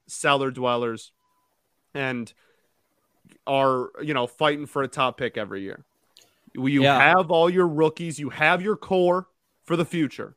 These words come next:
Speaker 1: They're all in the N H L. Your main core for your believed to be next, like, championship run is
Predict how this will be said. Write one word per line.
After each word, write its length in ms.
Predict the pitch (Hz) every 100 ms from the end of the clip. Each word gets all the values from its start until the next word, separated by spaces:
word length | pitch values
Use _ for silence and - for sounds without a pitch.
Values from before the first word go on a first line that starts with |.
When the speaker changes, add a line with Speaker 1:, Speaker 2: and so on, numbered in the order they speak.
| _
Speaker 1:
They're 180 | 139 143 -
all 340 | 165 170 190
in 80 | 185
the 140 | 165
N 80 | 160
H 200 | 143 -
L. 140 | 123 113
Your 300 | 123 175 202
main 400 | 180 190 202 196
core 480 | 190 160 139 120 _ _ _ _ _ _ _ _
for 240 | - 160
your 240 | 156 160
believed 500 | 151 160 147 160 175
to 100 | -
be 460 | 151 160 151 143 139 _
next, 600 | 135 143 143 156 - -
like, 160 | 151 139
championship 720 | - 156 160 180 165 - 156
run 280 | 147 143 123
is 240 | 117 135